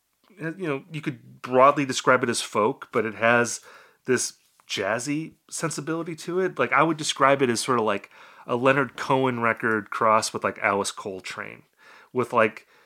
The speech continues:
a little bit of, like, Nina Simone style ly-, uh, vocals in there. Like,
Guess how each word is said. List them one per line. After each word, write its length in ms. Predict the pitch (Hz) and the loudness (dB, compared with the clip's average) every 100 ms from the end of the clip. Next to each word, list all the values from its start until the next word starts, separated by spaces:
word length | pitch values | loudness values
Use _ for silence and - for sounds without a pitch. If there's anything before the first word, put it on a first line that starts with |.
| _ _ | _ _
a 100 | 120 | -2
little 280 | 120 135 127 | 2 4 4
bit 220 | 123 123 | 4 4
of, 160 | 117 110 | 4 2
like, 220 | 107 98 | 0 0
Nina 240 | 113 113 | -4 -2
Simone 720 | - 123 104 101 104 110 113 | -2 -4 -2 -2 -2 -4 -8
style 480 | 117 - 107 101 98 | -10 -2 0 2 0
ly-, 140 | 95 113 | -4 -6
uh, 400 | 127 98 90 90 | -2 -2 -2 -4
vocals 680 | 101 107 113 151 151 - | -2 -2 -2 -8 -8 -8
in 200 | - 151 | -8 -8
there. 200 | 151 175 | -4 -4
Like, 240 | 143 107 | -4 -6